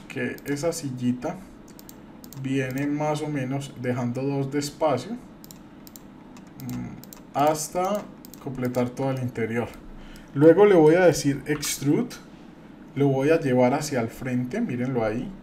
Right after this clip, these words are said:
Y ustedes se preguntarán, "¿Y cómo lo aplano?". Es decir, para que quede derecho, como se insinúa aquí, derechito. Pues muy fácil, verificamos el eje, es X. Necesitamos escalar, entonces yo le digo S para escalar,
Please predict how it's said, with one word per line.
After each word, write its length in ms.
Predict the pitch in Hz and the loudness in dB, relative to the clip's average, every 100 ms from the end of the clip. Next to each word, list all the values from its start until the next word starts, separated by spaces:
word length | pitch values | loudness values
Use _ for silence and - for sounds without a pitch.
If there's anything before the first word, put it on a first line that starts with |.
| - - - - | -20 -20 -20 -8
Y 40 | 151 | -4
ustedes 240 | 147 196 | 0 4
se 80 | 226 | 4
preguntarán, 540 | 190 160 165 196 214 - | 2 0 4 4 4 0
"¿Y 120 | 156 | -4
cómo 360 | - 151 156 196 | -2 0 0 2
lo 160 | 139 | 2
aplano?". 460 | 117 175 196 190 123 - - | 0 0 -2 0 -4 -10 -8
Es 140 | 127 | -6
decir, 260 | 139 160 - | -4 -6 -6
para 220 | - 135 | -4 -2
que 180 | - 120 | -4 -4
quede 320 | 143 151 175 | 0 0 2
derecho, 500 | 139 123 139 - 208 - - - - - | 2 2 0 -2 -6 -8 -16 -20 -20 -8
como 220 | 147 147 | -4 -2
se 120 | 139 | -2
insinúa 520 | 143 135 143 139 151 165 | -2 -2 -2 -2 -2 -4
aquí, 340 | - 196 147 - | -6 -8 -8 -8
derechito. 600 | 131 120 113 - 180 - - - - - - - | -6 -6 -6 -6 -8 -8 -14 -18 -20 -20 -20 -4
Pues 140 | 156 165 | -2 0
muy 140 | 190 | -2
fácil, 420 | 185 175 151 113 - - - - - | 2 4 4 -2 -10 -18 -20 -20 -6
verificamos 600 | 131 143 143 139 156 180 180 | 0 2 2 0 0 -2 -2
el 120 | 135 | -2
eje, 280 | 139 196 - | -4 -6 -8
es 180 | 117 - | -8 -4
X. 460 | 123 - 165 - - - - - - - - | -4 -4 -10 -14 -16 -20 -20 -20 -20 -20 -6
Necesitamos 720 | 139 139 143 143 139 147 175 | -2 0 0 -2 0 0 0
escalar, 580 | 170 - - 117 117 160 | -2 -2 0 2 4 2
entonces 260 | 185 190 131 | 2 0 2
yo 60 | 143 | 4
le 120 | 139 | 4
digo 220 | 120 104 - - - - | 0 -4 -8 -14 -12 -4
S 280 | 151 151 - | -2 -2 -2
para 220 | - 123 | 0 -2
escalar, 560 | - - 110 110 165 | -4 -6 -2 0 0